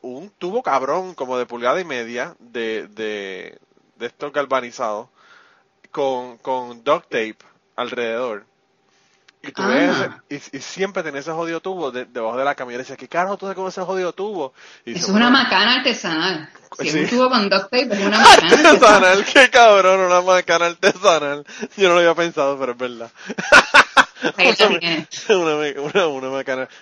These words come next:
Speaker 1: Pues, y tenía esa pendeja siempre debajo de la cama. Y dice, "Uno, uno nunca sabe cuando venga por ahí." Bueno, que cuando mi abuelo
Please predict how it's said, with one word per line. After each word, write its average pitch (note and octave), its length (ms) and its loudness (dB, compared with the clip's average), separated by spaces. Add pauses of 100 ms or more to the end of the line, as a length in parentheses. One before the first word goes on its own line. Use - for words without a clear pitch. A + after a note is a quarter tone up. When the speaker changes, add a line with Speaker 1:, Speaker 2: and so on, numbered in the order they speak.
Speaker 1:
Pues, E3 240 -2
y D3 100 -6
tenía C3+ 200 -4
esa D3 140 -2
pendeja F#3 320 -2
siempre F3 680 -8
debajo B2+ 160 0
de C3+ 60 0
la C3+ 80 -2
cama. B2+ 140 -8
Y A#2 40 -6
dice, A#2 180 -12
"Uno, G2+ 280 -16
uno G#2+ 220 -16
nunca C3+ 240 -10
sabe D3 220 -6
cuando A#2 240 -12
venga A2 200 -12
por A#2+ 140 -6
ahí." B2 80 -4
Bueno, D#3 300 -6
que C3 100 -10
cuando A#2+ 240 -8
mi A#2+ 100 -12
abuelo B2 520 -4